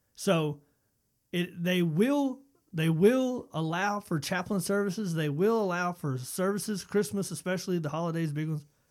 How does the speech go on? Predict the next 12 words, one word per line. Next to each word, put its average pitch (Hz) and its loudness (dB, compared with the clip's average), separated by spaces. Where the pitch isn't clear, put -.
They'll 147 -4
have 190 -2
those 190 0
things. 175 -2
But 170 0
if 165 -2
they're 202 4
in 247 2
the 233 4
middle 196 6
of 160 2
combat, 190 -2